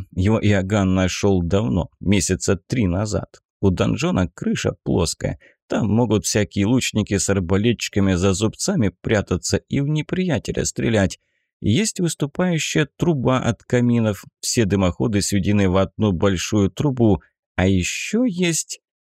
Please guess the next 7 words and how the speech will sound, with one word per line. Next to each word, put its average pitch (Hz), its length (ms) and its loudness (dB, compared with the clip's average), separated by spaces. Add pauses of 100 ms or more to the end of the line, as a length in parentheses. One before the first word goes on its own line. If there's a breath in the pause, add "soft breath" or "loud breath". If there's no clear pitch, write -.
(220)
лифтовая 143 920 0
кабина. 175 680 -4 (200)
В - 160 -20
прямом 107 480 0
смысле - 520 -4
этого 82 360 0
слова. 117 480 0